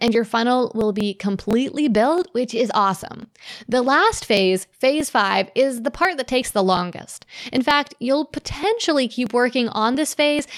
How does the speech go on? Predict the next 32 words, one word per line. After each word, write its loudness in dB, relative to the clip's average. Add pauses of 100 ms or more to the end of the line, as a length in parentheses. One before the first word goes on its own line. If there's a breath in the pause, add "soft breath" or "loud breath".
(100)
as -4
long 2
as 0
you 0
run 0
your 0
business. -2 (320 loud breath)
But 0
we'll 2
talk 2
more 2
about 0
that 2
in 2
a 0
couple 0
of -2
minutes. -14 (200)
First, 2
though, 4
let's -2
look 2
at 0
what -2
you're -2
going 2
to 0
be 0
doing 4
in 0
phase -2
five. -4